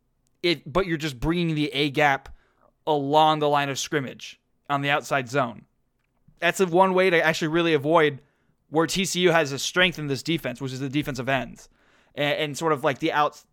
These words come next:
the outside weak side linebacker, which is White Harris. White Harris is good. Oshwan Mathis is probably the best player on that team.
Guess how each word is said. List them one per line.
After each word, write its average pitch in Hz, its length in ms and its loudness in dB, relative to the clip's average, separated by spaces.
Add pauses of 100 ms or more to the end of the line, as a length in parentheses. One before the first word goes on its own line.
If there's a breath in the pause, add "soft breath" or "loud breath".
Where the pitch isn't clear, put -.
(240)
the 170 220 0
outside 175 520 2
weak 143 320 -8
side 151 400 0 (180)
linebacker, 135 600 -2
which 123 180 -8
is 120 120 -10
White 139 280 2
Harris. 127 400 -6
White 147 220 0
Harris 147 460 -2 (420)
is 131 200 -6
good. 143 400 2 (360)
Oshwan 170 440 4
Mathis 147 400 0
is 135 100 -10
probably 147 260 2
the 135 120 -4
best 143 340 -4
player 151 260 2
on 143 120 2
that 139 200 -4
team. 151 420 -6